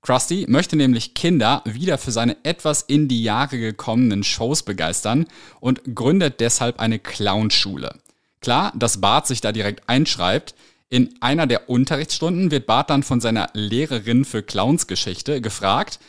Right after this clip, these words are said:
welcher Clown als erster eine doppelt geflügelte Halskrause getragen hat. Bart antwortet prompt, der Clown Pickle Herring, aufgetreten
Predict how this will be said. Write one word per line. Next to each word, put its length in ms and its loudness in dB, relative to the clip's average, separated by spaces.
welcher 420 -2
Clown 460 -2
als 220 -2
erster 680 -2
eine 460 0
doppelt 600 -2
geflügelte 840 -4
Halskrause 680 -4
getragen 500 -8
hat. 260 -10
Bart 420 -2
antwortet 680 -2
prompt, 440 0
der 100 -4
Clown 400 0
Pickle 320 -2
Herring, 500 -2
aufgetreten 720 0